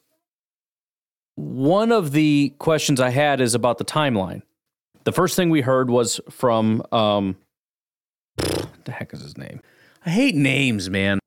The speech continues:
I wish you guys could just read my mind. <sighs> Mc-, uh, McGinn? Yeah, McGinn. He had said that essentially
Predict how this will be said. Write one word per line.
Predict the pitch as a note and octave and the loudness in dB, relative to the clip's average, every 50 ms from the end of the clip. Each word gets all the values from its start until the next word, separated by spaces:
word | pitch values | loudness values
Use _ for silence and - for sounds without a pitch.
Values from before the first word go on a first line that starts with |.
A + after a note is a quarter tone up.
| _ _ - | _ _ -4
I | - | -2
wish | D#3+ F#3 - | -2 0 0
you | A#3 | 0
guys | F#3 F#3+ E3 C3+ | 0 0 0 0
could | - - B2 | 0 -2 0
just | A#2+ A#2 G#2 | 0 0 -2
read | G2 G2 G#2 A2+ A#2+ A#2+ A#2+ G#2+ - - - _ _ _ _ _ _ _ | -2 -2 0 2 2 2 2 0 -2 -8 -10 _ _ _ _ _ _ _
my | A2 A2 G#2+ G#2+ | -2 0 0 2
mind. | G#2 G#2 G#2 G#2+ G#2 G2+ G2 F#2+ F#2 F2+ - - _ _ _ _ _ _ _ _ _ _ | 0 0 0 0 0 0 -2 -2 -4 -6 -10 -16 _ _ _ _ _ _ _ _ _ _
<sighs> | - - A#2 G#2 - - - | -12 -10 -10 -8 -8 -4 -2
Mc-, | C#3 D#3 - - | -2 -2 0 0
uh, | D#3+ D#3 D3+ D3 C#3+ C3+ A2+ - - | 0 0 2 0 0 -2 -2 -2 -2
McGinn? | C3 B2+ A#2 D3+ G3 A3 A#3 B3 A#3 F#3+ - - | -2 0 0 0 0 2 2 0 0 -2 -4 -4
Yeah, | D#3 D3 B2 G#2+ | -2 0 0 0
McGinn. | G2 G#2+ A2+ - F#3+ E3+ A#2 F#2 - - - _ _ _ _ _ _ - | 0 -2 0 0 0 0 0 -2 -6 -10 -16 _ _ _ _ _ _ -8
He | - - G#3 A3+ A3 | -2 0 2 2 2
had | G#3+ F3+ D3 | 2 2 2
said | - - D3 B2 G#2+ A2 A2+ A2 G#2+ | 2 2 2 2 2 2 0 0 0
that | A#2+ A#2+ | 0 2
essentially | B2 A#2 - D3+ D#3 D#3+ C#3 C#3+ D3 D3+ D3 D3 C#3 - | 2 0 2 0 0 0 0 0 0 2 2 2 0 -2